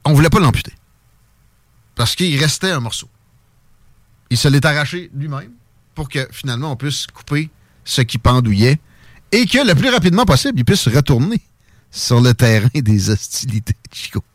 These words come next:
OK ? Euh, et là, j'en, j'en, j'en passe.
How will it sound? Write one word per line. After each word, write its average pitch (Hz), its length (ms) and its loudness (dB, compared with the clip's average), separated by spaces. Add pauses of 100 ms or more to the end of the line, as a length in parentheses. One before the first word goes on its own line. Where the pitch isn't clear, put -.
(720)
OK ? 113 240 -6 (1000)
Euh, 113 340 -2 (540)
et 165 100 0
là, 262 120 2
j'en, 151 360 2
j'en, 110 680 -2 (160)
j'en 113 300 0
passe. - 540 -2